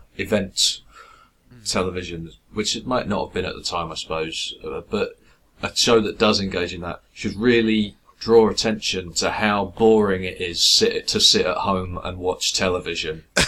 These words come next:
Speaker 2: <laughs>
Speaker 1: in that show.
Speaker 2: Yeah, it's, I, I have a feeling, 'cause it's been a while since I've watched a great deal of Russell T Davies's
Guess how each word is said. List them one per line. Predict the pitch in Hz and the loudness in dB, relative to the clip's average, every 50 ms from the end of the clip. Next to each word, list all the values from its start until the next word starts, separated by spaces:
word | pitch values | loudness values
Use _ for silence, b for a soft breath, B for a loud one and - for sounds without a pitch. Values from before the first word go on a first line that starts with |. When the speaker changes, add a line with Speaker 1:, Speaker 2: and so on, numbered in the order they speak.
| - - - | -2 -2 4
Speaker 2:
<laughs> | - 240 - - - - 320 - | 6 6 6 6 4 0 2 2
Speaker 1:
in | 110 110 - - 101 98 95 | 4 2 2 2 0 0 0
that | 95 98 92 - - - | 0 -2 -2 -2 -4 -4
show. | - - 95 87 76 71 71 - B B B B B B B B B B B B B B B B B B B B B B B B B B _ | -2 0 0 0 0 -2 -6 -10 B B B B B B B B B B B B B B B B B B B B B B B B B B _
Speaker 2:
Yeah, | 117 120 127 131 131 127 123 123 127 120 117 113 - - | -12 -8 -4 -2 -2 0 0 0 0 0 0 -2 -2 -2
it's, | 147 165 - - - - - _ 110 113 - - - - - - _ _ _ _ - - - - - - - - - - | -4 -4 -2 -4 -4 -4 -6 _ -10 -10 -10 -12 -14 -20 -20 -20 _ _ _ _ -10 -10 -8 -8 -8 -12 -16 -20 -14 -4
I, | 123 160 175 - - _ | -2 -2 -2 -2 -4 _
I | - 175 202 | 0 0 0
have | 190 190 214 214 | 0 0 -2 -4
a | 214 | -4
feeling, | 196 - 196 185 185 165 151 143 135 127 | -4 -4 -4 -4 -4 -4 -6 -8 -10 -12
'cause | - - 143 | -16 -14 -14
it's | 139 - | -14 -12
been | - 165 170 | -12 -10 -8
a | |
while | 175 175 165 | -8 -8 -8
since | 165 147 139 | -8 -10 -10
I've | 147 131 127 - | -10 -10 -10 -8
watched | 135 127 - - - - - - | -10 -10 -8 -10 -14 -16 -16 -16
a | 123 117 - _ _ _ _ | -16 -16 -18 _ _ _ _
great | - 123 120 123 - | -8 -6 -6 -6 -8
deal | - 120 110 101 98 95 | -10 -12 -10 -10 -10 -10
of | 92 85 | -12 -14
Russell | 98 95 - - 82 | -16 -16 -16 -18 -18
T | - 107 95 | -20 -20 -16
Davies's | 92 95 90 87 87 - - 95 92 - - - - | -14 -14 -14 -12 -12 -12 -12 -12 -12 -14 -14 -14 -16